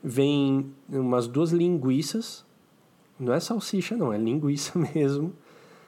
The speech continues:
É, entre outros ingredientes que você pode colocar mais. Então, é,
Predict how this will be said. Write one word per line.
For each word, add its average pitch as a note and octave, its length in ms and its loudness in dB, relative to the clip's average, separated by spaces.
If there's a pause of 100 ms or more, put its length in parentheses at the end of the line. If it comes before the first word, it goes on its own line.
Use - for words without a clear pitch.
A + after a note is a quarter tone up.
(720)
É, G#2+ 600 0
entre E3+ 380 2
outros D#3+ 260 0
ingredientes C#3+ 520 2
que D#3+ 80 -4
você D3+ 180 -2
pode D3 220 -2
colocar C#3+ 360 0
mais. G#2 560 -4
Então, B2+ 640 -2 (720)
é, G#2 420 -2